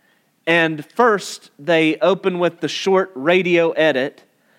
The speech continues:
before going into the extended remix and then capping it all off with this choral crescendo at the end. Something like that is what's happening in this psalm. But then you realize, eh, the analogy falls short in this, because this is not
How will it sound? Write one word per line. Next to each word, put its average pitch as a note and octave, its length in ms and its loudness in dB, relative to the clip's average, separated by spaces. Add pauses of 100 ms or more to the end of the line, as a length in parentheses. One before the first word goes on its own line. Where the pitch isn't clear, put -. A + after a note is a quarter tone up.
(280)
before F#3 320 0
going F#3+ 380 0
into F3+ 560 0
the D#3 200 0
extended F#3+ 600 -4
remix D3+ 840 -6 (600)
and E3+ 220 -2
then F3 220 0
capping G#3 500 -2
it F3 100 2
all E3 240 2
off E3 360 0
with C#3+ 220 -6
this D3 260 -4
choral E3+ 560 0
crescendo C3 880 -4 (300)
at C3 160 -6
the D3+ 180 0
end. A2 260 -4
Something A3 380 0
like F#3 260 0
that D#3+ 220 2
is A#2+ 160 -8
what's C3 220 -6
happening C3 520 -4 (460)
in F3+ 220 0
this D#3+ 140 -2
psalm. D#3 360 0
But C3+ 140 -8
then G#3+ 120 0
you G#3+ 140 -4
realize, D3 720 0 (1000)
eh, B2+ 180 -6
the A#2+ 140 -8
analogy F3+ 500 0
falls E3+ 300 0
short F3 260 0
in D3 140 -2
this, C#3 260 -4
because D3 340 -8
this D#3+ 220 -6
is C3+ 160 -8
not G3+ 420 0